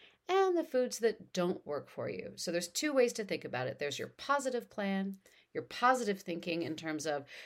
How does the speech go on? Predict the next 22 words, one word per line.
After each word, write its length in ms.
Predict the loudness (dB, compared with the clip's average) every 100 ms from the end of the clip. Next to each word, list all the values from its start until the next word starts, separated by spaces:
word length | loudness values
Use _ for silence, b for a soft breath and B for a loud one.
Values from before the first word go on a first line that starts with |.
| B
what 220 | 8 10 10
are 40 |
the 100 | 6
foods 440 | 2 4 4 2
over 220 | 2 2 0
time 460 | -4 0 2 2
that 160 | -2 0
I 160 | 2 2
have 220 | 2 -2 -6
eaten 400 | -8 -4 -4 -4
that 200 | -4 -4 B B -4
nourish 560 | 2 6 6 4 -2 -6
and 160 | -8 -2
satisfy 580 | 2 2 2 -2 -4
me, 280 | -2 -4 -6 -2
give 180 | 2 4
me 160 | 2 0
energy, 440 | -2 -4 -2 -4 -4 B B -4
and 100 | 0
allow 400 | 2 4 4 4
me 220 | 2 0
to 300 | -2 -4 -6